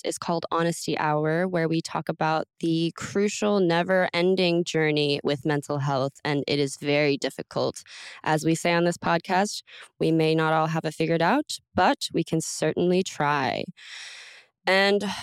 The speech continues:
I don't know, you guys may look to me on this podcast as someone who has it all figured out, but I think that it's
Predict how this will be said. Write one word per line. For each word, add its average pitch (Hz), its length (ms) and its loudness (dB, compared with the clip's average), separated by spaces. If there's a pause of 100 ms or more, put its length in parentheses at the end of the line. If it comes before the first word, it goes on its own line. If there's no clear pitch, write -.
(1000)
I 220 140 4
don't 277 180 2
know, 254 180 4
you 202 200 4
guys 233 240 4
may 226 120 4
look 208 180 4
to 226 100 2
me 214 100 6
on 208 80 4
this 202 140 0
podcast 202 500 0
as 185 80 0
someone 190 280 2
who 185 40 4
has 180 300 2
it 180 60 0
all 180 100 2
figured 175 340 0
out, 170 220 2
but 175 100 2
I 165 160 4
think 175 460 0
that 160 360 2
it's - 480 0